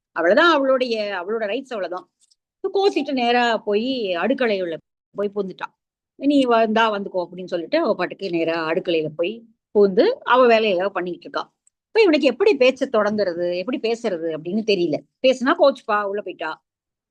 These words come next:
இப்ப அவன் சொல்றான், தலைவன் சொல்றான், "இப்ப யாராவது விருந்தினர்கள் வீட்டுக்கு வந்தா எவ்வளவு நல்லா இருக்கும்."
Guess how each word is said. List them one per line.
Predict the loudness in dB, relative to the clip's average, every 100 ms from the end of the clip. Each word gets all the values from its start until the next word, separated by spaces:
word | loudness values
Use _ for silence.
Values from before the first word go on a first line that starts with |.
| _ _ _
இப்ப | -6 0 2
அவன் | 2 0 0
சொல்றான், | 0 0 -4 -6
தலைவன் | -4 -4 -4
சொல்றான், | -8 -4 -2 -4 -6 -16 -20 _ _
"இப்ப | -2
யாராவது | 0 2 2 2 0
விருந்தினர்கள் | -2 0 0 -2 -6
வீட்டுக்கு | -6 -8 -6
வந்தா | -4 -2
எவ்வளவு | 0 0 0
நல்லா | 0 0
இருக்கும்." | -2 -4 -12 -14